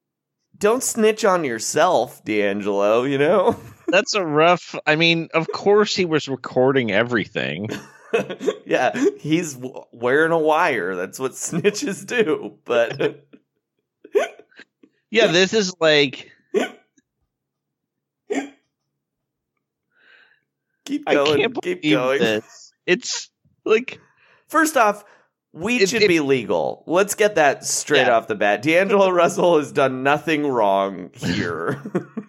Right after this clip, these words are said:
Speaker 1: <laughs>
Speaker 2: I mean, I wouldn't say he hasn't done it. He, he did something that should not be illegal. I'm not gonna say he didn't do something
Speaker 1: <laughs> Well,
Speaker 2: wrong.
Speaker 1: you know where the weed was hiding, Sean?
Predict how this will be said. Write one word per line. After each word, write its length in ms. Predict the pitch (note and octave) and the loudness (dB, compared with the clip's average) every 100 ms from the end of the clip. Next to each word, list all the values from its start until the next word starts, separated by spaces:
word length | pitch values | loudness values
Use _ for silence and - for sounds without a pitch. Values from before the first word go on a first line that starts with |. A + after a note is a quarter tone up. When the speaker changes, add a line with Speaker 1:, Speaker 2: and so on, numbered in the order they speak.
| - _ | -20 _
Speaker 1:
<laughs> 520 | _ _ _ _ _ | _ _ _ _ _
Speaker 2:
I 120 | A3+ | -2
mean, 320 | C4 B3+ A#3+ G3 | 0 -2 -4 -2
I 120 | B3 | 2
wouldn't 240 | G4+ C#4+ | 2 0
say 180 | G#3 G#3 | -4 -2
he 140 | C#3+ C#3 | 0 0
hasn't 300 | C#3+ C#3 A#2+ | 0 -2 -2
done 180 | A#2+ A#2+ | -2 0
it. 160 | A#2+ | -2
He, 180 | D3 D#3+ - C3 - _ | -4 -10 -12 -18 -18 _
he 180 | F#3 F#3 | -8 -6
did 220 | G#3+ B3+ G#3 | -2 -2 2
something 220 | A3+ G3+ | 2 2
that 140 | E3 | 0
should 260 | - - F#3+ | 0 0 2
not 160 | E3+ C#3 | 2 2
be 120 | C#3 | 2
illegal. 380 | A#2 A2+ G#2 G#2 | 2 2 2 0
I'm 140 | D3+ | 2
not 200 | F#3 F#3+ | 2 2
gonna 160 | F3 C#3+ | 0 0
say 160 | C#3+ | 0
he 160 | A2+ A2+ | 2 0
didn't 380 | F2+ A2 G#2+ - | 2 -2 -2 -2
do 180 | G2+ F#2 | -2 0
something 480 | G#2+ F2+ F2 F2 F2+ | 0 0 0 0 0
Speaker 1:
<laughs> 40 | |
Well, 440 | B2+ A2 F#2+ F2+ - _ _ | 0 0 0 -4 -12 _ _
Speaker 2:
wrong. 580 | G#2 F#2 E2 D2 C2+ F2 - - | 2 2 2 0 -6 -10 -12 -16
Speaker 1:
you 180 | - C#3 | -4 0
know 140 | D3+ E3 | 2 2
where 260 | D#3+ C#3+ | 2 2
the 120 | C3 | 2
weed 260 | A2+ A2 G#2 | -4 -6 -6
was 160 | F#2 F#2 | -8 -2
hiding, 480 | G#2 G2+ E2 C2+ | 0 0 -2 -10
Sean? 460 | - C2+ A#1 A1 | -12 -12 -10 -12